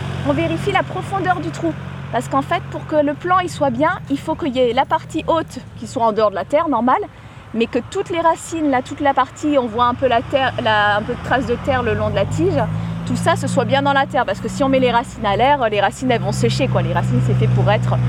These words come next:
à l'abri, un peu humide. Donc là, par exemple, le trou, il est un peu profond, on est d'accord. Vous voyez bien. Donc, hop, on va rajouter un petit peu de terre. Pas trop, hein, parce que sinon après, il faut recreuser.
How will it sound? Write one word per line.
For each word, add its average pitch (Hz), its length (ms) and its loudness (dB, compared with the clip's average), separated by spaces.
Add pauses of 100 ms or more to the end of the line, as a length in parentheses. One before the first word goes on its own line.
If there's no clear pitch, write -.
(460)
à 214 120 2
l'abri, - 400 2
un - 60 2
peu - 120 0
humide. - 320 2 (680)
Donc - 200 4
là, 359 100 4
par - 120 2
exemple, 262 320 2
le 240 100 2
trou, 339 320 2 (880)
il 226 60 2
est 226 40 2
un 233 80 0
peu 269 100 -2
profond, 311 380 0
on 214 60 -2
est 202 80 -2
d'accord. - 320 2 (680)
Vous - 80 -8
voyez 381 200 -4
bien. 370 140 -6 (480)
Donc, - 300 -4
hop, - 40 -10
on 226 60 -2
va 202 120 -2
rajouter 202 300 -6
un 196 60 -6
petit - 220 -12
peu 170 60 -8
de - 140 -14
terre. 285 260 -2 (1000)
Pas 202 120 -4
trop, 359 260 -2
hein, 302 80 4
parce 247 140 -4
que 214 80 -6
sinon 220 160 -6
après, 220 180 -4
il - 60 -10
faut 214 80 -6
recreuser. 196 500 -4